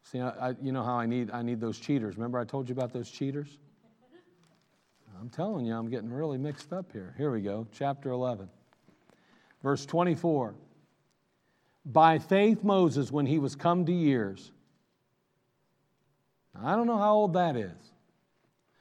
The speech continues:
but that don't sound like forty. "By faith Moses, when he was come to years,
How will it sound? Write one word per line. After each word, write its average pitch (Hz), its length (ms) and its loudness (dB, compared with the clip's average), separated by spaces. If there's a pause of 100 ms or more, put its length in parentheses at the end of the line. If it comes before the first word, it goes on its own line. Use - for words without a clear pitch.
(220)
but 92 100 -20
that 143 200 0
don't 180 180 0
sound 180 240 0
like 175 240 0
forty. 143 380 -4 (3750)
"By 143 140 4
faith 208 260 8
Moses, 220 500 8
when 190 160 4
he 208 140 6
was 180 160 2
come 226 280 4
to 226 60 4
years, 180 560 6